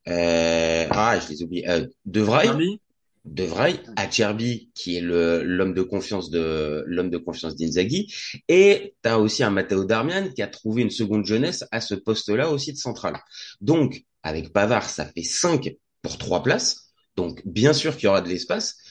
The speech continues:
Speaker 1: Mais lui qui nous a expliqué depuis des mois qu'il voulait un poste dans l'axe sûr et certain, euh, il va falloir qu'il se tape pour avoir sa place. Et je pense qu'il y avait peut-être d'autres clubs qui lui garantissaient une place dans l'axe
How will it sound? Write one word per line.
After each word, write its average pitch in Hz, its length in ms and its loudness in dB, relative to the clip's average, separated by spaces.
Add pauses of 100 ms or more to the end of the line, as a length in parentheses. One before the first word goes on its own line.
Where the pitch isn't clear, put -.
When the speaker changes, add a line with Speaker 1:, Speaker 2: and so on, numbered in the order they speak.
(300)
Speaker 1:
Mais 104 320 2
lui 147 400 0
qui 113 160 -6
nous 110 220 -4
a 120 40 -2
expliqué 139 640 -4
depuis 92 300 -6
des 110 180 2
mois 135 440 2 (240)
qu'il 85 160 -10
voulait 98 260 0
un 131 160 4
poste 131 440 0
dans 110 280 0
l'axe 127 420 -4
sûr 143 520 0
et 87 80 -8
certain, 196 480 -4 (640)
euh, 85 360 -6
il 95 120 -2
va 101 100 2
falloir 117 320 4
qu'il 156 180 -4
se - 60 -4
tape 143 220 -2
pour 92 160 -2
avoir 87 200 0
sa 80 140 -4
place. 190 380 -6
Et 101 100 0
je 92 100 -2
pense 139 300 -2
qu'il 101 100 -2
y 85 40 -2
avait 92 160 -4
peut-être 98 400 -4
d'autres 143 320 0
clubs 131 400 -4 (260)
qui 98 140 -12
lui 101 180 -4
garantissaient 110 720 -4
une 92 220 -4
place 104 260 -4
dans 90 140 -2
l'axe - 400 -6